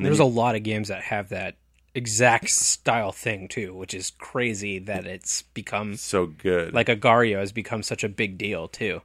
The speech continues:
Speaker 1: Well, I, it just per-, it, like, perfects it because it really feels like an ecosystem,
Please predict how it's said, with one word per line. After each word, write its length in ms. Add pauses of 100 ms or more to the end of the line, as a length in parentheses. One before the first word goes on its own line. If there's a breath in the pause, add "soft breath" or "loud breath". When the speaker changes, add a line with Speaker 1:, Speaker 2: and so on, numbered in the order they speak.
(160)
Speaker 1:
Well, 320 (100)
I, 200
it 160
just 200 (240)
per-, 220
it, 240 (200)
like, 200
perfects 500
it 160
because 240
it 120
really 260
feels 340
like 140
an 160
ecosystem, 760